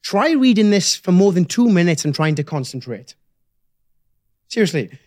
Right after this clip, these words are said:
you open, you, you'd open this and you're reading it, having a good time,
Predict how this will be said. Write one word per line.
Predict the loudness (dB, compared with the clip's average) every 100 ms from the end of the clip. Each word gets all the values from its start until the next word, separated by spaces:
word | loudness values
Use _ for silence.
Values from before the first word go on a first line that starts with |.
| _
you | 0
open, | 0 2 0 2
you, | 0
you'd | 0 2
open | 2 2 2
this | 2 0 -2 -10 _ _ _ _ _
and | -4 0
you're | 2
reading | 2 2
it, | 2
having | 2 2
a |
good | 2 2
time, | 0 2 0 -2